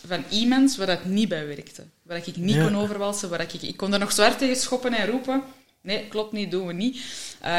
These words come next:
Speaker 1: ik zocht heel veel erkenning, hè, van, "Geef mij complimenten en dit en dat, en ik ben toch zo geweldig." En hij gaf mij nooit één compliment. Ehm, en dus hij heeft mij nooit niet gegeven waar dat eigenlijk mijn ego zo om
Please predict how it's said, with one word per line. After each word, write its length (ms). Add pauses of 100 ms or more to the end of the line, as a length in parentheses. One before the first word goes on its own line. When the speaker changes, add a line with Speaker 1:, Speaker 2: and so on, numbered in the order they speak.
Speaker 1:
ik 140
zocht 240
heel 160
veel 100
erkenning, 520
hè, 120
van, 200
"Geef 200
mij 120
complimenten 680
en 140
dit 200
en 120
dat, 140
en 80
ik 60
ben 120
toch 140
zo 120
geweldig." 400
En 240 (160)
hij 160
gaf 200
mij 140 (100)
nooit 400
één 220
compliment. 640 (540)
Ehm, 440
en 100
dus 120
hij 100
heeft 140
mij 120
nooit 540
niet 240
gegeven 540
waar 160
dat 100
eigenlijk 320
mijn 140
ego 340
zo 140
om 180